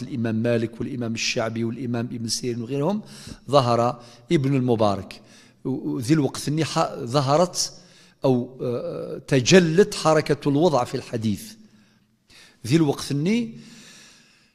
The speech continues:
آه، سمحتي لنا وقاعد يبغى ذو الدين سي داخل. ساعة تمدن في، في اللغة نسن، سن انت عرفت مليح، سخدمن اللغة نسن،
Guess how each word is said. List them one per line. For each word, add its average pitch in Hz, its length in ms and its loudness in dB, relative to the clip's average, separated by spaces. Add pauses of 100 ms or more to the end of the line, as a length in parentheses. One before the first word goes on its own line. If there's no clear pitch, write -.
(160)
آه، 131 140 -2
سمحتي 135 500 0
لنا 170 180 2
وقاعد 147 260 4
يبغى 127 360 2
ذو 123 180 0
الدين 117 540 0
سي - 220 2
داخل. 101 420 -2 (1300)
ساعة 165 280 -2
تمدن 160 520 4
في، 123 300 0
في - 140 -6
اللغة 151 380 6
نسن، 175 480 2 (560)
سن - 280 0
انت 151 180 0
عرفت 120 480 2
مليح، 131 420 2 (600)
سخدمن 165 680 4
اللغة 151 400 6
نسن، 233 500 4